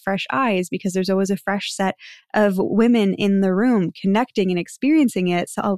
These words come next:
for a lot of them for the first time. And so they are always these magical and transformational experiences. And so if you missed it, if you didn't get to come this weekend, I wanted to share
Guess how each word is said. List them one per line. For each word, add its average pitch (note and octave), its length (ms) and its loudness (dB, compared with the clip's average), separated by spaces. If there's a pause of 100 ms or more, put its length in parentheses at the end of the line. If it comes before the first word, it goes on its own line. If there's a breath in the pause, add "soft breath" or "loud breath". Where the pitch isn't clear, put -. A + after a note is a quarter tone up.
for A3 100 0
a G#3 80 2
lot A3 200 2
of A3 80 -2
them F#3+ 180 2
for G3+ 400 -2
the F#3+ 140 -4
first E3+ 360 -6
time. - 300 -4
And F#3+ 160 -2
so F#3+ 240 -2 (340 loud breath)
they A3 120 2
are A3 160 0
always B3+ 300 0
these G3 180 -2
magical F#3+ 640 0
and F3 140 -2
transformational E3+ 880 -4
experiences. F3+ 1000 -4 (320 loud breath)
And G#3+ 300 2
so A#3 260 0 (220)
if B3 160 0
you A#3+ 100 4
missed D4+ 280 2
it, F#3+ 120 2
if G3 80 0
you G#3 80 0
didn't A3 220 0
get A3 140 -2
to A3 60 -6
come F3+ 280 0
this F3 160 -6
weekend, F3 300 -4
I G3 100 -2
wanted F#3 300 -2
to A#3 100 -4
share E3+ 420 -2